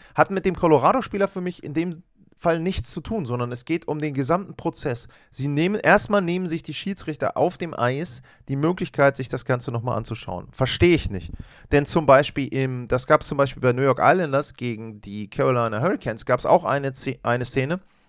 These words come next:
die war in Spiel vier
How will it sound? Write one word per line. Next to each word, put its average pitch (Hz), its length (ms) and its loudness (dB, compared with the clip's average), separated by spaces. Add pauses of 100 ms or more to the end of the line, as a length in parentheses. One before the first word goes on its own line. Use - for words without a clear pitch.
(800)
die 131 140 2
war 135 340 6
in 127 340 -4 (360)
Spiel 120 720 0 (340)
vier 202 560 4